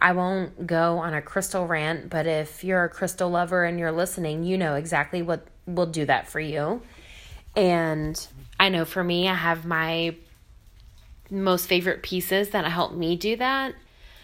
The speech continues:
But outside of that, if I didn't have them, I learned before I got into crystals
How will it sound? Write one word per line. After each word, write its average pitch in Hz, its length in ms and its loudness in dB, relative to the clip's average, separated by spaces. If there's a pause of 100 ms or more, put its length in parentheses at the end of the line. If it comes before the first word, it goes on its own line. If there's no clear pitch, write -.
(140)
But 214 120 6
outside 214 500 4
of 226 100 -4
that, 208 180 4
if 208 160 0
I 208 100 2
didn't 202 300 -2
have 220 380 -4
them, 220 560 0 (160)
I 196 220 6
learned 202 500 0
before 196 760 0
I 196 120 2
got 208 200 0
into 220 240 -2
crystals 233 680 -6